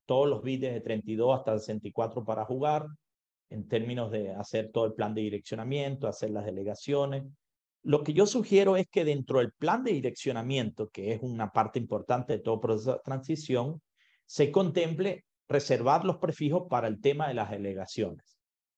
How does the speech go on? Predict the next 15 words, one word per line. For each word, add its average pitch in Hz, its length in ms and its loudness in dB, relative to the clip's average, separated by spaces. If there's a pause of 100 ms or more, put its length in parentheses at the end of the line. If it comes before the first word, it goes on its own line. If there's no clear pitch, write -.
(140)
para 117 220 2
que 117 80 2
los 110 120 0
prefijos 127 460 0
estén 120 720 -6 (120)
en 104 160 -6
secuencia, 151 880 -2
porque 113 260 -6
como 117 240 -6
las 120 140 0
delegaciones 123 560 -2
se 147 80 -2
hacen 151 220 -4
en 151 100 -6
secuencia, 151 680 -2